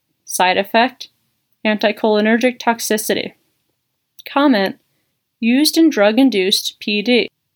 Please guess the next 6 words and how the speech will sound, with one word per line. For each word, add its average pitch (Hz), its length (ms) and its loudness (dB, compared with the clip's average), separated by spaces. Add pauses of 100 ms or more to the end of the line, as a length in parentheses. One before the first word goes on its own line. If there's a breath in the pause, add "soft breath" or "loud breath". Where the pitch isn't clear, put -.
(220)
Improves 240 540 -2
tremor 220 400 0
and 233 140 0
rigidity, 202 640 -4 (340)
not 214 300 -2
bradykinesia. 190 760 -2